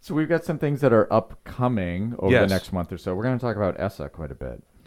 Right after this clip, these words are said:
Speaker 2: Oh, yeah. The Every Student Succeeds Act.
Speaker 1: Sure. We're gonna have,
Speaker 2: Well,
Speaker 1: uh,
Speaker 2: I, I think
Speaker 1: three or
Speaker 2: we
Speaker 1: four weeks about these.
Speaker 2: Yeah,
Speaker 1: Aren't we?
Speaker 2: well,
Speaker 1: I think it's, we're gonna break this up into some pieces.
Speaker 2: It is, 'cause that's, th-, this is gonna cause some,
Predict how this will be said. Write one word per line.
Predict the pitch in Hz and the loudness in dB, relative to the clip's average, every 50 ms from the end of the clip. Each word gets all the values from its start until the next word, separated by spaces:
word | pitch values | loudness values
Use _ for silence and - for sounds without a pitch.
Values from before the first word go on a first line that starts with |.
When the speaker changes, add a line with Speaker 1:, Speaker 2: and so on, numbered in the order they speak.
| _ - - - - - - - - _ _ _ - | _ -20 -20 -20 -20 -20 -20 -20 -20 _ _ _ -2
Speaker 2:
Oh, | 110 107 107 107 101 87 78 95 90 | 2 4 4 4 4 2 0 -4 -6
yeah. | 92 90 85 82 82 85 85 - - - - | -4 -4 -4 -4 -6 -8 -10 -14 -20 -16 -8
The | - 95 92 90 90 90 | -6 -4 -4 -4 -4 -6
Every | 92 92 - 92 | -8 -6 -6 -6
Student | - - 98 98 92 | -4 -4 -4 -4 -4
Succeeds | - 82 - - - 101 98 101 | -6 -8 -8 -4 -4 -2 0 2
Act. | 104 101 101 107 - - - - | 2 2 2 0 -2 -10 -20 -20
Speaker 1:
Sure. | - - - - 80 78 76 80 87 98 104 104 98 85 73 73 | -20 -20 -16 -12 -10 -8 -6 -6 -4 -2 -2 -2 -2 -2 -4 -6
We're | 76 82 87 | -8 -10 -8
gonna | 85 92 90 87 | -6 -4 -4 -4
have, | 85 90 90 87 87 85 85 85 85 85 85 82 | -4 -4 -4 -2 -2 -2 -2 -2 -4 -2 2 8
Speaker 2:
Well, | 127 127 127 127 - - | 10 10 10 10 8 6
Speaker 1:
uh, | - | 6
Speaker 2:
I, | 127 131 - 127 | 6 6 6 4
I | |
think | 127 175 165 139 | 4 2 0 0
Speaker 1:
three | 139 135 | 2 2
or | 123 123 120 117 | 4 4 4 4
Speaker 2:
we | |
Speaker 1:
four | - 120 110 101 | 4 4 4 4
weeks | 107 135 170 - | 2 0 -2 -6
about | - - 71 69 - | -8 -8 -8 -8 -8
these. | - 55 50 98 | -12 -14 -12 -6
Speaker 2:
Yeah, | 101 107 110 107 104 104 101 98 95 92 | 0 4 6 8 8 8 8 6 4 4
Speaker 1:
Aren't | 92 | 2
we? | 98 98 | 4 4
Speaker 2:
well, | 98 98 98 98 95 87 | 4 4 4 2 0 -2
Speaker 1:
I | |
think | 82 80 - | -4 -4 -4
it's, | 90 85 - - | -6 -8 -6 -4
we're | 113 113 | -2 0
gonna | 110 104 92 | 2 2 2
break | 85 90 87 - | 0 0 -2 -2
this | 85 80 - 80 | -4 -6 -6 -6
up | 73 - 78 | -6 -6 -8
into | 67 69 | -10 -10
some | - - 73 64 | -10 -10 -10 -10
pieces. | - 71 60 - - - - | -10 -12 -14 -14 -16 -10 -4
Speaker 2:
It | 98 101 101 | 0 2 4
is, | 101 92 92 92 - | 4 4 2 0 -4
'cause | - - 95 90 | -2 0 0 2
that's, | 98 104 101 101 - - - - - - _ _ _ - - - - - - _ _ _ - | 4 4 4 4 2 -2 -10 -10 -12 -16 _ _ _ -20 -20 -20 -20 -20 -20 _ _ _ -6
th-, | 120 - | -2 4
this | 139 151 151 - | 6 6 6 6
is | 165 151 | 2 2
gonna | - 151 127 117 110 | 4 4 6 4 4
cause | - 117 107 101 98 95 95 92 - - - - - - - - | 6 6 8 8 8 6 4 2 -2 -6 -10 -12 -14 -16 -18 -14
some, | - - 101 98 95 95 95 92 92 - | -10 -6 -6 -4 -4 -4 -4 -6 -6 -10